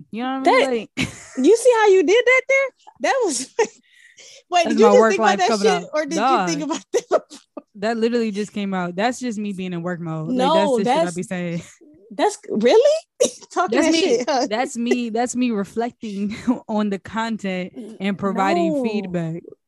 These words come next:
Speaker 2: That's perfect. That's, no, that's perfect. That's why I
Speaker 1: I'm
Speaker 2: said,
Speaker 1: proud
Speaker 2: "Did
Speaker 1: of
Speaker 2: you come up with
Speaker 1: myself.
Speaker 2: that shit?"
Speaker 1: Nah, I'm proud of myself.
Speaker 2: Yeah,
Speaker 1: Yeah.
Speaker 2: no, that was on point, man. Okay.
Speaker 1: Yeah. So I say that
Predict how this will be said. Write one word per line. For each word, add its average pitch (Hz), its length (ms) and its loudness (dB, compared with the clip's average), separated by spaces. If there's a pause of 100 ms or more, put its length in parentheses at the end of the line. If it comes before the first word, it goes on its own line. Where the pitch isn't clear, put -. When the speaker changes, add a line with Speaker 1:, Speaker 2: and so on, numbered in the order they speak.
(160)
Speaker 2:
That's 254 380 0
perfect. 294 840 2 (1080)
That's, 302 280 -4
no, 339 240 0
that's 277 180 -4
perfect. 277 340 -10
That's 233 160 -4
why 247 60 -2
I 233 40 0
Speaker 1:
I'm 208 40 -4
Speaker 2:
said, 175 80 -6
Speaker 1:
proud 190 120 2
Speaker 2:
"Did 185 40 -2
Speaker 1:
of 180 60 -2
Speaker 2:
you 165 100 -4
come - 40 -4
up 427 40 -2
with 160 120 -6
Speaker 1:
myself. 440 100 -6
Speaker 2:
that - 20 -8 (300)
shit?" - 80 -16
Speaker 1:
Nah, 175 140 -6
I'm 202 60 -10
proud 190 200 -6
of 165 40 -16
myself. - 300 -18 (240)
Speaker 2:
Yeah, 294 220 -8
Speaker 1:
Yeah. 311 80 -2
Speaker 2:
no, 302 160 -8
that 320 140 -6
was 285 100 -10
on 233 120 -8
point, 294 360 -8
man. 269 360 -6 (300)
Okay. 285 380 -2
Speaker 1:
Yeah. 160 60 -16 (400)
So 220 180 0
I 226 120 2
say 269 320 -2
that 185 440 0